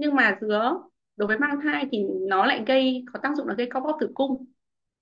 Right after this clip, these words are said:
Nên là những người phụ nữ mang thai thì không được, ờ,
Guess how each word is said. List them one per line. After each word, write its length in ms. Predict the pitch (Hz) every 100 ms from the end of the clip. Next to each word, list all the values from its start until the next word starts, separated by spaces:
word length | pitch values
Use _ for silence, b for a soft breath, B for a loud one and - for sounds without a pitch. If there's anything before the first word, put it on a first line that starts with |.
| _ _ _ _ _ _ _ _ _ _ _ _ _ _
Nên 300 | 220 233 254
là 80 | 208
những 240 | 214 262
người 280 | 277 262 196 185
phụ 120 | 233
nữ 120 | 233
mang 220 | 254 247 247
thai 140 | 247 208
thì 80 | 214
không 240 | 254 247
được, 140 | 247 196
ờ, 300 | 185 185 185